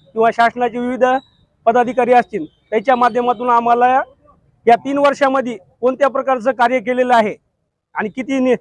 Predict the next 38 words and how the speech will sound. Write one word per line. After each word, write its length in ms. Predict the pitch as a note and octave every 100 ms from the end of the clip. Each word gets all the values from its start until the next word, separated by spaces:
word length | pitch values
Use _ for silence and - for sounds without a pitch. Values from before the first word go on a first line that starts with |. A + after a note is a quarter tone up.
| _ -
निधी 220 | A#3 B3+
खर्च 120 | B3+ A3+
झालेला 360 | A#3 A#3 A3+
आहे. 80 | G#3+
आम्ही 160 | A#3+ B3+
जर 120 | B3
एखाद्या 380 | B3 A#3+ B3 B3
वेळेस 140 | A#3+
विचारलं 460 | A#3 G#3+ B3+ B3 A#3+
सरपंचाला 600 | A3 A#3+ A#3+ A3+ A#3 A3+
किंवा 320 | G#3 A3 A3+ G#3+ _ _ _ _
संबंधित 360 | A3+ A#3+ A#3 A#3
उपसरपंच 540 | G#3+ B3+ A#3+ A#3 A3+
असेल, 240 | G#3+ G#3
ग्रामविकास 520 | A3 A3+ B3 B3 B3 A3
अधिकारी, 340 | A3 G#3 G#3+
ते 140 | B3
म्हणतात 280 | A#3+ A#3+ A#3 A3+ _ _ -
निधीमुळं 420 | A3+ B3 C4 B3+
कामं 280 | B3 A#3 A#3+ A#3+
थांबलेली 400 | B3 A#3+ A3+ F#3
आहेत. 160 | D#3 - _ _ -
पण 100 | A#3
शासनाने 440 | A#3+ B3 C#4+ C#4
आजपर्यंत 440 | C4 C4 B3 C4 C4
निधी 260 | C4 C4 C#4+
किती 420 | - _ B3 D4+
दिलेला 380 | C4+ C4+ C4 B3
आहे 340 | A3 G#3+ G#3 G3 _ _ _
किंवा 200 | A#3+ B3+
त्या, 160 | A3+ C4 - _ _
त्याच्यावर 260 | B3 B3+ B3
कोणती, 600 | C4 D#4 D4+ D4+ C#4+ C4+ - _ _ -
कोण, 240 | C#4 C#4
कोणती 400 | C4 C4+ A3 - - _ -
कामं 260 | B3 C4+ D4+
झालेली 320 | C#4 C4+ C4
आहेत? 220 | A#3 G3